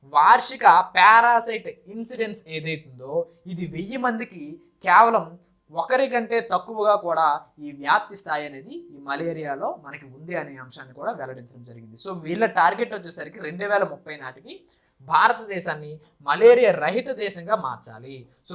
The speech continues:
గుర్తుంచుకోవాలమ్మా, మలేరియా రహిత దేశంగా ఎప్పటికీ నిర్ణయించుకున్నారంటే రెండు వేల ముప్పై నాటికి టార్గెట్గా నిర్ణయించుకున్నారు. So రెండు వేల పదిహేను నుంచి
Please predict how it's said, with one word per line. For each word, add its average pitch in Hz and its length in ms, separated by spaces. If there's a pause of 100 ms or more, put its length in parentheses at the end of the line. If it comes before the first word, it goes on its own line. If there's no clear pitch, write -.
గుర్తుంచుకోవాలమ్మా, 190 640 (380)
మలేరియా 220 440 (100)
రహిత 220 200 (140)
దేశంగా 202 320 (200)
ఎప్పటికీ 220 360 (120)
నిర్ణయించుకున్నారంటే 185 840
రెండు 180 240
వేల 190 180
ముప్పై 196 260
నాటికి 180 280
టార్గెట్గా 160 440
నిర్ణయించుకున్నారు. 113 600 (400)
So 220 80 (120)
రెండు 185 220
వేల 208 120 (100)
పదిహేను 202 340
నుంచి 196 160